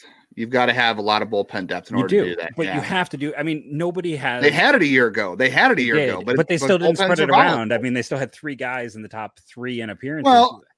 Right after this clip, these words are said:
Speaker 2: You
Speaker 1: they
Speaker 2: gotta
Speaker 1: did,
Speaker 2: balance
Speaker 1: but
Speaker 2: it out
Speaker 1: you
Speaker 2: more.
Speaker 1: also, yeah, they could have spread it out more, but everybody was reliable. Sandlin was reliable last year when he was healthy. Hentges was fantastic. Stefan was fantastic.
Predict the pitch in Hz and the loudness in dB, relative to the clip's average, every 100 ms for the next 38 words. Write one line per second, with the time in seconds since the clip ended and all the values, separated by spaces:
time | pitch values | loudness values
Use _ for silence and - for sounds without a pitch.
0 | _ _ _ _ - 117 285 226 330 262 | _ _ _ _ -16 -4 -2 2 6 6
1 | 190 123 175 - 190 220 214 202 196 151 | 4 0 -4 -2 0 2 0 -2 -2 -2
2 | _ _ _ _ _ _ _ _ - 262 | _ _ _ _ _ _ _ _ -6 0
3 | 185 160 160 247 156 - 170 123 113 135 | 2 2 4 2 2 -2 -2 0 0 -2
4 | 101 95 101 123 175 196 196 185 160 151 | -4 -12 -8 -6 -4 0 2 2 2 4
5 | 151 175 90 - 170 202 180 135 120 110 | 4 4 -2 -6 -2 0 0 -2 0 2
6 | 98 95 95 95 98 110 101 110 98 104 | 2 0 -4 -4 -4 -4 -4 -6 -6 -6
7 | 98 95 90 _ - - - 151 180 165 | -6 -8 -10 _ -20 -20 -4 -2 0 0
8 | 131 117 - 117 92 120 104 98 - - | 0 -2 -4 -4 -4 -2 -2 -2 -10 -10
9 | - 151 151 123 107 110 101 107 98 - | -4 -4 -2 -4 -4 -6 -2 -2 -2 -6
10 | - | -12